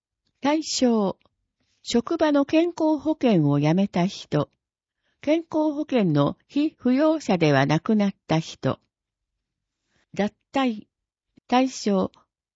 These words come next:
職場の健康保険に加入した人、健康保険の被扶養者となった人など。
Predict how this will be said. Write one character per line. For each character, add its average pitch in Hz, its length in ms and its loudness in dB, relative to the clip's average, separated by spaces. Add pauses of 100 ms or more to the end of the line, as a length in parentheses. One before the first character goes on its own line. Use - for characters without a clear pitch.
職 240 320 0
場 311 120 2
の 294 140 2
健 311 220 2
康 320 320 -2
保 302 80 -6
険 262 240 0
に 151 200 4
加 190 220 2
入 226 240 4
し - 160 -12
た 190 140 0
人、 - 420 -6 (800)
健 302 200 4
康 320 280 -2
保 294 180 -10
険 202 260 0
の 147 260 0 (100)
被 302 260 -6
扶 - 140 -2
養 302 300 0
者 - 160 -4
と 143 160 0
な 196 140 2
っ - 40 -16
た - 160 -4
人 156 300 -2
な 123 160 -2
ど。 - 180 -12